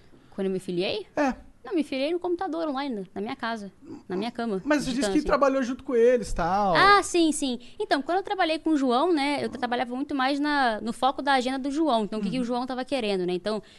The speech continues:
Speaker 1: tinha plano de governo, aquela coisa toda. Mas o Novo, hoje em dia, pelo que eu enxergo, ele é meio que uma alternativa pra pessoa que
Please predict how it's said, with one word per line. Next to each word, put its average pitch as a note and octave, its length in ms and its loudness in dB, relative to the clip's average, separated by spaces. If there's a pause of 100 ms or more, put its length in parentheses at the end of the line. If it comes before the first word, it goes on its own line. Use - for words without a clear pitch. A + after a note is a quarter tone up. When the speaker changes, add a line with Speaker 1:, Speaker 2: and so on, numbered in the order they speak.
(160)
Speaker 1:
tinha - 160 -6
plano G#3 180 -2
de G#3+ 120 -2
governo, A3+ 400 0
aquela G3+ 200 -4
coisa G#3+ 280 -6
toda. F#3+ 400 0 (760)
Mas C4 200 -2
o - 20 2
Novo, F#4 220 4
hoje F#4 140 2
em D#4 60 8
dia, D#4 320 4
pelo - 240 0
que - 80 -6
eu A#3+ 60 -2
enxergo, C#4+ 480 0
ele C4+ 160 4
é D4+ 40 2
meio D4 140 0
que - 60 -12
uma D#4 120 0
alternativa D4 520 -2
pra D4 120 0
pessoa B3+ 440 0
que B3 320 -2